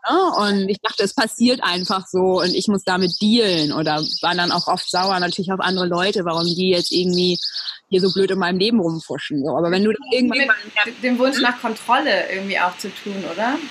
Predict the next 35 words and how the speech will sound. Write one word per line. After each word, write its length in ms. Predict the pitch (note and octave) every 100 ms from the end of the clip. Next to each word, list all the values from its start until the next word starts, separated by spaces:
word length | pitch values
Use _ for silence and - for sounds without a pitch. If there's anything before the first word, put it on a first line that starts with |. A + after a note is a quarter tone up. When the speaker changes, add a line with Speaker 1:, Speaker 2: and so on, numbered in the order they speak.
| - - - - - -
Speaker 1:
Ähm, 240 | G#3 G#3
also 180 | G3 G3+
ich 140 | -
glaub, 180 | G3+ G3+
ich 100 | G#3
hab 120 | G3+
damals 340 | G3 F#3 F3+ -
ziemlich 260 | G3+ F#3+
viel 140 | - A3+
kontrolliert. 800 | C#4 C4+ C#4+ C4 C4+ D4 F4 F#4+ - - -
Und 200 | G3+ G#3
jetzt, 400 | G#3+ A#3+ - -
indem 360 | G#3+ G#3+ A3 A3+
ich 280 | G#3+ C4 B3
aber 220 | G#3+ G3+
spüre, 1080 | - - B3+ C#4 F4 C4 A#3 A3+ B3 C4+ B3+ G#3+
dass 200 | A3 G3+
so, 120 | G3+
hey, 280 | G#3 G#3 F#3+
du 120 | A#3 C#4
bist 240 | D4 -
hier, 520 | A#3 G#3+ G#3 G3 F#3+ -
ähm, 460 | G3 F#3+ F#3+ F#3 F#3 F#3+ - -
du 80 | A#3+
bist 160 | D4+ -
hier 260 | A#3 G3+ G3 - -
der 140 | F#3+
Macher 280 | G3 G#3 G#3
deines 300 | F#3 F3+ F#3
Lebens 460 | G3 A#3 G3+ G#3 G3
oder 100 | F3+
der 300 | F3 F3 F#3
Schöpfer 340 | - - A3
deines 300 | F3+ F#3+ -
Lebens, 360 | G3+ G#3 G#3